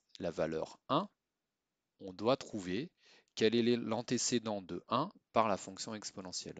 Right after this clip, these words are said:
Or, exponentielle de x égale un, c'est vrai si et seulement si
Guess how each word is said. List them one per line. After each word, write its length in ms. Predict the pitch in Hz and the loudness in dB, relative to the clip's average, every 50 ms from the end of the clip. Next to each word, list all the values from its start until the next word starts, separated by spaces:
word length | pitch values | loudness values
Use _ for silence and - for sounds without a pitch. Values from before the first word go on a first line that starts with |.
| - _ _ | -18 _ _
Or, 320 | - 117 113 104 92 - - _ | 2 4 4 4 4 0 -6 _
exponentielle 680 | - 104 - - - - 110 104 104 101 - 113 104 101 | -10 -10 -8 -8 -8 -8 -6 -6 -4 -2 0 0 0 -2
de 80 | 101 104 - - | -2 -6 -8 -10
x 320 | 110 - - - - - _ | -10 -8 -8 -8 -8 -8 _
égale 340 | - 90 - - - - - - _ | -12 -8 -4 -2 -2 -2 -4 -8 _
un, 200 | - 123 156 196 - _ _ _ _ _ _ _ _ _ _ _ _ _ _ _ _ _ _ _ _ _ _ _ - - - - - - - - - _ _ _ _ _ _ _ _ _ | -4 -4 -4 -4 -6 _ _ _ _ _ _ _ _ _ _ _ _ _ _ _ _ _ _ _ _ _ _ _ -20 -20 -20 -20 -20 -20 -20 -20 -20 _ _ _ _ _ _ _ _ _
c'est 220 | - - - - | 2 2 4 4
vrai 300 | 82 87 92 117 151 - - | 2 0 0 0 0 0 -2
si 200 | - - - 101 | -6 -8 -6 -6
et 40 | 87 | -6
seulement 340 | - - 95 90 85 82 | -6 -8 -8 -10 -10 -8
si 280 | - - - 135 156 - | -6 -6 -6 -6 -8 -8